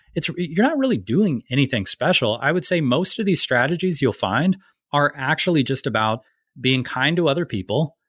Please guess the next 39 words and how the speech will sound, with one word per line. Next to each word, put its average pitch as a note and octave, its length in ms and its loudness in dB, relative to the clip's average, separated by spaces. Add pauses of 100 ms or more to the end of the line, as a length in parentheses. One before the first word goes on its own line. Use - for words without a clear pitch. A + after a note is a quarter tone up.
(140)
actually E3 480 -2
showing D3 380 0
interest C3+ 500 -2
in A2 140 0
things A2+ 260 -2
that A#2+ 160 -2
help C#3 440 -2
other G2 200 -4
people, A2+ 500 -4 (240)
and D#3 220 0
actively F3 560 0
just E3 240 -4
trying D#3 220 2
to C#3 80 2
benefit B2+ 480 -2
your B2 120 -2
community. B2 640 0 (200)
And C#3 80 2
if C#3+ 100 -2
you D3 80 -2
do A#3 260 2
those F#2 240 -2
things, G#2 500 -2 (240)
it B2 160 -4
turns F#3 520 -2
out B2+ 460 0
it B2+ 160 -2
gives B2 240 0
back C#3 300 0
to - 60 -8
you. F#2+ 380 -12 (220)
It's B2 200 -8
really D#3 280 2
not B2 240 -2
a - 40 -4
secret. F#2+ 440 -4
It's - 160 -8
just - 180 -4
about A2+ 300 0